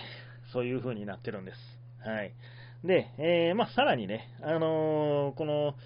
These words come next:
運送とか建築、建設業者、建設業界に関しては、うーん、人材不足がね、これ深刻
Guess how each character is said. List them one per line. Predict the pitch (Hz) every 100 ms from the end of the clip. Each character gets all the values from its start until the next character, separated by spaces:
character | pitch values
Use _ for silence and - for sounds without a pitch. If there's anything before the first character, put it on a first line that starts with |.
| - - - - - - - - -
運 | 226 254
送 | 311 285
と | 127
か | 101 -
建 | - 143 147 147 139
築、 | 131 127 131 196 - - -
建 | - 143
設 | 135 143 127 131
業 | 139 107
者、 | - 101 - - - - - - - - - - -
建 | 165 147
設 | 135
業 | 139 139 135
界 | 98 92
に | 90 95 90
関 | 120 101
し | -
て | 98
は、 | 104 117 92 - - - -
う | 147
ー | 147 151 147 143 143 143
ん、 | 139
人 | 240 247
材 | 254 247
不 | 240
足 | 131 117 95
が | 90
ね、 | 107 98
こ | -
れ | 120 113 113
深 | 185 175
刻 | 175 151